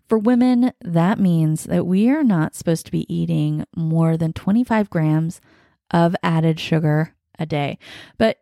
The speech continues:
in one article I <laughs> found, it listed, and this is, be ready to be, be traumatized, that the average American consumes about seventy grams of sugar a day.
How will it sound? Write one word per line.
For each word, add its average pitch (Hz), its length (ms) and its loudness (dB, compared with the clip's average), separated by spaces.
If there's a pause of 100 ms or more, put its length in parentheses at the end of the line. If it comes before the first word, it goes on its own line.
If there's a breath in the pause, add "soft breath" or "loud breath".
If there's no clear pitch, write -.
(140)
in 208 200 2
one 247 180 2
article 247 360 0
I 185 180 -2
<laughs> - 0 -
found, - 560 0 (120)
it - 280 -4
listed, 180 640 0 (160)
and 170 280 -2
this 170 140 -2
is, 165 200 -2 (420 loud breath)
be 208 140 2
ready 196 260 2
to 190 80 -2
be, 170 240 -2
be 175 180 -4
traumatized, 160 680 -6
that 175 180 -2
the 190 200 -4
average 254 540 2
American 185 840 0
consumes 175 1300 -2 (1080 soft breath)
about 196 540 0
seventy 226 720 0
grams 165 640 -2 (100)
of 170 140 -2
sugar 156 480 -4 (1040)
a 170 80 0
day. 151 460 -6